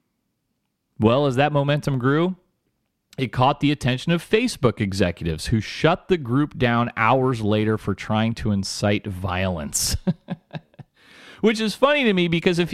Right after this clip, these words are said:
ha-, have you been on some of these other Facebook groups, the lib groups like Occupy Democrats and stuff? They're, they, they put up incendiary shit all the time. Of course, we all know the rules are different.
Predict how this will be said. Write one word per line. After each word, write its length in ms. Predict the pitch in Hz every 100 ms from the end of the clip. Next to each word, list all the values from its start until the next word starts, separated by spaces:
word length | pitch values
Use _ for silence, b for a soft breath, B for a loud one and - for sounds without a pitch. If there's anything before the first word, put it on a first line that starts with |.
| -
ha-, 160 | 170 -
have 200 | 170 180
you 180 | 269
been 380 | 220 147 180 247
on 180 | 247 226
some 180 | - 226
of 60 |
these 160 | 226 196
other 220 | 202 226
Facebook 480 | - 185 208 - 214
groups, 300 | 214 226 208
the 140 | 151
lib 300 | 139 147 175
groups 400 | 180 180 202 -
like 240 | 147 139 127
Occupy 680 | - 151 - 175 160 160 160
Democrats 640 | 127 147 180 - 175 180
and 100 | 190
stuff? 360 | 185 196 196 -
They're, 160 | 202 214
they, 220 | 202 269
they 200 | 226 262
put 260 | - 240
up 160 | 208 180
incendiary 680 | 180 160 180 185 170 165 160
shit 260 | - 165
all 220 | - 151 151
the 100 | 139
time. 380 | 135 123 101
Of 120 | 98 -
course, 320 | 131 131 -
we 140 | 120
all 160 | 113 120
know 240 | 120 113
the 160 | 110 123
rules 400 | 107 104 104 104
are 80 | 98
different. 480 | 95 - 80 76